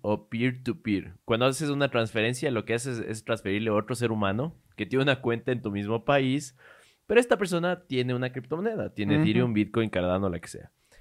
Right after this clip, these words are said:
Speaker 1: Entonces, si tú le transfieres veinte dólares a esta persona, esta persona te transfiere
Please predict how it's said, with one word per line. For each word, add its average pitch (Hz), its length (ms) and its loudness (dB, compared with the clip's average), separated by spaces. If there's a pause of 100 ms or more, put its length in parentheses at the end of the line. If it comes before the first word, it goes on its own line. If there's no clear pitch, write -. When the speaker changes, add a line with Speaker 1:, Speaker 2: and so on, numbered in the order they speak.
(120)
Speaker 1:
Entonces, 147 520 0
si 123 120 -6
tú 131 120 2
le 151 100 4
transfieres 143 400 0
veinte 123 260 -2
dólares 117 320 2
a - 20 -2
esta 110 200 -6
persona, 120 480 -6
esta 131 220 -6
persona 165 260 -4
te - 160 -6
transfiere 123 580 -8